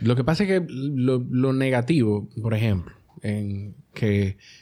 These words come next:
lamentablemente recibe la connotación de negativo, pero en este caso no,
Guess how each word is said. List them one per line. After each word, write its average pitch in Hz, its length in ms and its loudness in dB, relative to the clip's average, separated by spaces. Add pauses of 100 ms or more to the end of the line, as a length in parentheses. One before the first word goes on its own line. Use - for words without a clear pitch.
lamentablemente 131 760 0
recibe 131 300 2
la 135 100 2
connotación 123 640 2
de 127 100 2
negativo, 123 460 2
pero 107 160 0
en 101 60 0
este - 160 -4
caso 123 280 0
no, 117 180 -2